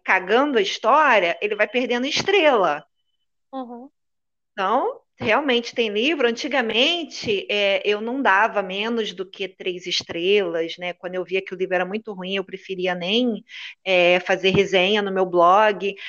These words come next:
Speaker 1: Mas, de uns anos pra cá, eu falei assim, "Ah, desculpa, quem tá na chuva é pra se molhar, né?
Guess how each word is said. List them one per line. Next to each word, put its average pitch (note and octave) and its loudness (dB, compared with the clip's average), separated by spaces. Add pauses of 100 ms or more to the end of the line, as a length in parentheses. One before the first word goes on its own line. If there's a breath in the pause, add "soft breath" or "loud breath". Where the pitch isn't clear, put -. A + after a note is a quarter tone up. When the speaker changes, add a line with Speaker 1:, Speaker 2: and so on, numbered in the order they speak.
(260 loud breath)
Speaker 1:
Mas, C#4 4
de A3 -4
uns D#4+ 0
anos A3+ 2
pra F#3+ 0
cá, C#4+ 4
eu C4 4
falei C4+ -4
assim, D#4+ -6
"Ah, G3+ -4
desculpa, A#3+ -2
quem G3 -14
tá F#3+ -8
na G3 -6
chuva G#3 -6
é - -8
pra B3 -10
se B3+ -10
molhar, C#4+ 4
né? A3 4